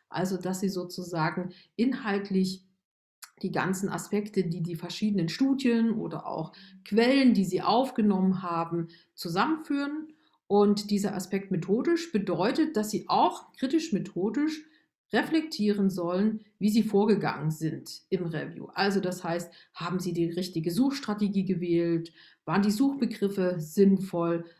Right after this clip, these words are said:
War die Auswertung sinnvoll, die sie gemacht haben? Also sie sollen auch ihren eigenen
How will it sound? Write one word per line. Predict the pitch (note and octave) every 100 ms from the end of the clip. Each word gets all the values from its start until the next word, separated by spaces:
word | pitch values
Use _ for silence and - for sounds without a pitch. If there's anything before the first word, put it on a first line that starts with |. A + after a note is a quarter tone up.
| _
War | D4 D4+
die | C4
Auswertung | - G3+ G#3 G3 F3 E3 E3 E3
sinnvoll, | F3+ F3+ - E3 E3
die | E3+ E3
sie | F3 E3 -
gemacht | G3+ E3+ D#3 - -
haben? | - - D#3+
Also | - G#3+ G#3+
sie | G#3
sollen | E3 F#3 F#3 F#3
auch | G#3+ C4 -
ihren | F3+ -
eigenen | G3 B3+ C4 G#3+ G3+ G#3